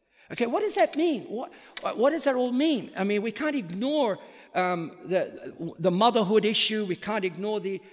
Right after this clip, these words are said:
fatherhood issue and so forth. The social experiment of today may be,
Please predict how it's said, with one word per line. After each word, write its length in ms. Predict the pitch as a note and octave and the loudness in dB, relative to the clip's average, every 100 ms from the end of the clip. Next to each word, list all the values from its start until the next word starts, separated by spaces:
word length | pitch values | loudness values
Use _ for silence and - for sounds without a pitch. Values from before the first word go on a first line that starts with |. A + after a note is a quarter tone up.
| - | -12
fatherhood 520 | - A3 A3 G3 G3+ | -2 -2 -2 0 0
issue 340 | G3+ - G3 | 0 -2 -2
and 120 | F3+ E3+ | -4 -4
so 220 | F3 D#3 | -4 -4
forth. 460 | - D#3+ A#2 A#2 - - - | -4 -6 -6 -8 -18 -20 -18
The 160 | D3+ F#3 | 0 0
social 500 | - C4+ G4 F4 F4 | 2 2 4 2 0
experiment 800 | - - - A#3+ A#3+ G#3+ F3+ - | 0 -4 -2 2 2 2 -2 -2
of 180 | E3+ - | -4 0
today 640 | F3+ D3 F3 G3+ C#4 - - - | 0 6 8 6 4 -8 -18 -12
may 320 | - G3 A#3+ C4+ | 0 4 4 4
be, 420 | A#3 A3 - | 0 -2 -6